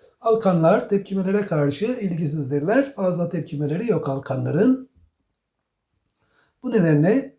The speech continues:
parafin grubu olarak bilinirler. Alkanlara parafinler de diyoruz. Genel iki tepkimeleri var.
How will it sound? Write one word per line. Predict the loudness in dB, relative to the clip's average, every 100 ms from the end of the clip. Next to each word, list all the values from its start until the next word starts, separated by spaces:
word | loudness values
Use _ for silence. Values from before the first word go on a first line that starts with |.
| _
parafin | 0 2 2 2 0
grubu | -2 -2
olarak | -2 -2 -4 -6
bilinirler. | -4 -4 -4 -4 -6 -10 -10
Alkanlara | -2 0 2 2 2 2 0
parafinler | 0 0 2 2 2 2 2
de | -2
diyoruz. | -6 -4 -2 -4 -4 -12 _ -20 _ _ _ _ _ _ _
Genel | 2 4 4 2
iki | -2 -2
tepkimeleri | -4 -4 -4 0 0 0
var. | 0 -2 -2